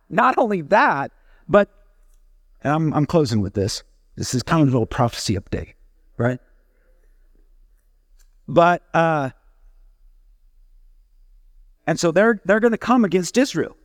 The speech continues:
right? Ezekiel thirty-eight and thirty-nine is that war when Russia with coalition nations, looks like many of them are Arab, they're gonna come in against Israel, and God is gonna intervene in a supernatural way. And it's on the horizon, right?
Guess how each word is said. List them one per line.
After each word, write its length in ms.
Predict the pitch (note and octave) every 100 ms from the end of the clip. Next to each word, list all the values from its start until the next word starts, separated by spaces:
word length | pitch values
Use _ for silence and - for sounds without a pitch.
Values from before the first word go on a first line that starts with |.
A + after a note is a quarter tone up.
| _ -
right? 140 | G3+
Ezekiel 360 | G3+ A#3+ B3 -
thirty-eight 360 | A#3 A3+ G#3 G#3+
and 100 | F#3+
thirty-nine 400 | A#3 G3+ A3+ A#3
is 200 | A#3 A#3
that 200 | A3+ G#3
war 220 | B3+ B3
when 220 | F#3+ F3
Russia 440 | G3+ C4 - D4+ - _ -
with 240 | G3 -
coalition 600 | - B3+ D#4+ D#4+ D4 C4+
nations, 540 | A#3 G3 A3+ A#3+ A3+ - _ -
looks 240 | G#3 -
like 220 | A#3 A3
many 260 | G3 A3 C4+
of 100 | C#4+
them 140 | D4
are 140 | C#4+ -
Arab, 400 | G#3+ F#3+ G#3 A3+ - -
they're 100 | F#3+
gonna 180 | G#3 F#3
come 340 | - B3+ C#4 -
in 260 | A#3 B3 -
against 560 | G#3+ D#3 G#3 C4+ - -
Israel, 600 | B3+ D#3+ D#3 D#3 G#3+ - F#3+ -
and 260 | F3+ C3+
God 380 | F3 F#3+ A#3+ C#4 G#3
is 120 | E3+
gonna 220 | G#3 G3+
intervene 600 | G#3+ A3 A3+ E3 F#3+ G3+
in 160 | F#3 F#3
a 60 |
supernatural 840 | D#3+ - B3 - C4+ A#3 A#3 - F#3
way. 360 | G3+ G#3 A#2 - _ -
And 140 | G3+ A#3
it's 160 | B3+
on 240 | C4+ C#4 E4
the 100 | C4
horizon, 600 | G#3+ A3 A#3+ D4+ D#3+ - _ _ _ _ _ _ _ _ _ -
right? 260 | F#3+ A3